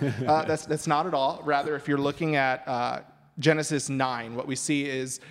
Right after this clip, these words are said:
Speaker 2: Noah gets into a drunken stupor. We can talk about that another time, what's happening there. And basically, uh, somebody, uh, some think it was Ham, some think it was Canaan, probably Canaan walks, or sorry, probably Ham,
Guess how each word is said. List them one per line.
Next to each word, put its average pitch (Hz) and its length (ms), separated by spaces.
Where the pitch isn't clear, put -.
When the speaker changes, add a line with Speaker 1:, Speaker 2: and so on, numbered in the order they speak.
Speaker 2:
Noah 160 680
gets 147 240
into 139 640
a - 120
drunken 143 400
stupor. 147 420
We 139 80
can 131 140
talk 135 200
about 135 180
that 139 180
another 135 240
time, 131 320
what's 123 140
happening 139 340
there. 131 280
And 135 200
basically, 135 800
uh, 127 200
somebody, 160 800
uh, 127 340
some 143 300
think 143 180
it 139 100
was 131 180
Ham, 165 300
some 143 220
think 123 160
it 135 60
was - 160
Canaan, 151 460
probably 131 500
Canaan 143 580
walks, 139 400
or 131 140
sorry, 120 280
probably 131 340
Ham, 139 340